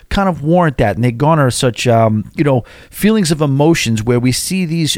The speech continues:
ships almost as living souls. For example, the Carnival Ecstasy. Now, she is about to sail, and she actually is sailing now on her final voyage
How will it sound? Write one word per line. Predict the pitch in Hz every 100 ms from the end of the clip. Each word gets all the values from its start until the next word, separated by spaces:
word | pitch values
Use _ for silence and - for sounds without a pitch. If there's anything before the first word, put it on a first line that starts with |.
| -
ships | - - 190 151 - - - - - -
almost | 151 180 170 151 - - _
as | - 143 143 120 -
living | 123 139 135 127 117
souls. | - 156 156 78 120 - - -
For | - 139
example, | 123 165 175 160
the | 127
Carnival | 123 165 170 147 131 - _
Ecstasy. | 131 - - 101 - 76 - - - -
Now, | - 117
she | - 175
is | 185
about | 165 151 147
to | 147
sail, | - 151 139 135 143
and | - 123
she | - 123
actually | 123 - 110 92
is | 151 160
sailing | - 131 110 110
now | 113 139 113
on | 90
her | 113
final | 107 - 139 165
voyage | 117 101 95 98 -